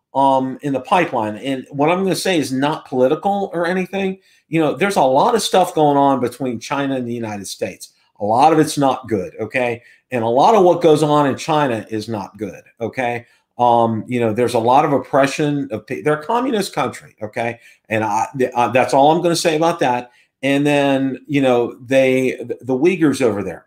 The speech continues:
um, they pretty much run prison camps and re-educate them. And the Chinese Communist Party has its ties into just about every company over there. So, um, y-, and even D J I,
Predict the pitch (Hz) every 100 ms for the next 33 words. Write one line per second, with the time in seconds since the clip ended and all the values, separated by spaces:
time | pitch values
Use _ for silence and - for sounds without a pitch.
0 | _ 120 117 110 110 110 104 110 110 110
1 | - 139 139 143 139 - 143 139 175 170
2 | 139 - 123 120 - - _ _ - 120
3 | 135 139 131 120 98 90 82 - _ _
4 | - 123 120 120 120 117 117 101 113 123
5 | 120 131 - 123 123 139 - 131 127 123
6 | - _ _ 127 131 147 - - 135 127
7 | 123 113 - _ 113 110 107 117 113 110
8 | 107 113 120 - 131 131 107 95 87 87
9 | - - - - 107 95 - _ _ -
10 | 107 101 98 95 113 110 - 117 123 127
11 | 117 110 101 104 113 120